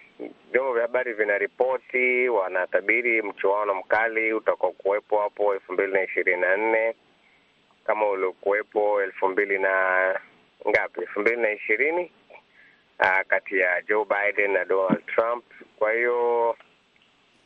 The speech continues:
kama Trump atapitishwa, ah, atapitishwa na, na chama chake cha Republican,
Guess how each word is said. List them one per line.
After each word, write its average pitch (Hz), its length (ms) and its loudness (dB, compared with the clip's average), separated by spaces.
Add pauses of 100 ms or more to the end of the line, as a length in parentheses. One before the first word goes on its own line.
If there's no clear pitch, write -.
kama 110 240 0
Trump 113 360 -2
atapitishwa, 127 1000 -2 (200)
ah, 90 520 4 (580)
atapitishwa 101 680 -2
na, 92 320 0
na 87 200 0
chama 92 280 -2
chake 107 320 -2
cha 95 140 0
Republican, 120 760 0